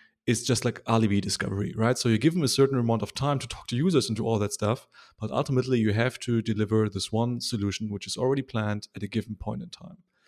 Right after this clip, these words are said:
So I believe that the biggest lever to actually create any kind of change is to, before, I think before, even before you start equipping individuals with the,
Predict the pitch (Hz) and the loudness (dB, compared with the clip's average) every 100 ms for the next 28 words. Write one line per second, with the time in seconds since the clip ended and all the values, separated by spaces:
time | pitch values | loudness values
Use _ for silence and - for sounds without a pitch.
0 | - - - - - 143 147 127 117 107 | -20 -20 -18 -10 -2 0 2 0 -2 0
1 | 135 165 143 113 104 107 139 147 - 110 | 2 2 0 0 2 4 2 2 -4 -6
2 | - 117 - 107 107 113 113 120 117 - | -6 -4 0 0 0 -4 -4 -6 -6 -2
3 | 117 117 - 110 - - 107 104 101 - | 0 0 -2 -6 -6 -4 0 0 -2 -6
4 | - _ _ _ _ _ _ _ 120 - | -20 _ _ _ _ _ _ _ -4 0
5 | 160 156 123 185 185 - - - 165 135 | 2 2 2 0 -2 -8 -6 -4 -2 0
6 | 107 - 113 127 147 117 - - 107 110 | -2 0 4 4 4 0 -4 -2 -2 -2
7 | - - 110 117 110 - 104 98 95 104 | -4 -4 -2 -2 -2 -4 -6 -4 -4 -2
8 | 127 139 156 - - 110 107 101 - 110 | 0 0 0 -4 -8 -2 0 0 -2 -2
9 | 101 98 95 101 | 0 0 0 -2